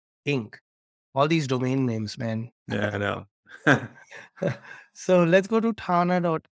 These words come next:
Speaker 1: inc. It looks very interesting. Even on their homepage, there's, like, hardly anything there. There's, like, a gif that starts.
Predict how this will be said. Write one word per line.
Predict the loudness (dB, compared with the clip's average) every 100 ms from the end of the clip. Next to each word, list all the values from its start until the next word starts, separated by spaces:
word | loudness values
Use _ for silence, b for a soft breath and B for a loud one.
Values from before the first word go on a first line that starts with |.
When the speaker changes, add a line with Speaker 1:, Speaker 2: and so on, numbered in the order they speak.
| -6
Speaker 1:
inc. | -4 -2 -4 -10 _
It | -2 0
looks | -2 -4 -10 -16
very | -12 -10 -2 0 0 0
interesting. | -4 -6 -8 -8 -8 -10 -6
Even | 2 4 4
on | 4 2
their | 2 0
homepage, | -2 -4 -2 0 0 0 -4 _ _ _ _ _ -2
there's, | 0 2
like, | 0 -2 _ _
hardly | -2 2 2 2 2
anything | 0 0 0
there. | 0 0 -2 -4
There's, | -4 -2 -2
like, | -2 -4
a |
gif | -6 0 0 0
that | -2 -2
starts. | -2 2 2 2 -4 -16